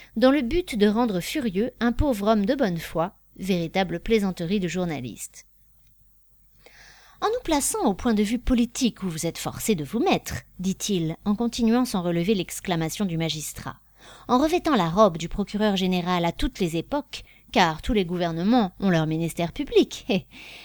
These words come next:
bien la religion catholique se trouve infectée dans sa source d'une violente illégalité conjugale. Aux yeux du roi Hérode, à ceux de Pilate qui défendait le gouvernement romain,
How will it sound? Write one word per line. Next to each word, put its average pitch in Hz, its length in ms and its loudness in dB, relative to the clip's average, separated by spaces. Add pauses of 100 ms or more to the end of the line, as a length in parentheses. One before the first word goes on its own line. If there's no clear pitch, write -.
(100)
bien 226 240 6
la 233 120 6
religion 269 540 2
catholique 220 520 0
se 269 120 -2
trouve 247 240 -2
infectée 233 580 0
dans 262 180 2
sa 214 220 -2
source - 420 -8
d'une 202 200 4
violente 240 520 0
illégalité 175 640 -2
conjugale. 160 720 -6 (560)
Aux 349 80 2
yeux 370 200 2
du 262 120 0
roi 240 200 2
Hérode, 175 600 0 (140)
à 196 100 2
ceux 208 160 -2
de 175 120 -2
Pilate 320 520 0
qui - 120 -4
défendait 185 420 0
le 180 80 -2
gouvernement 170 500 -2
romain, 226 380 2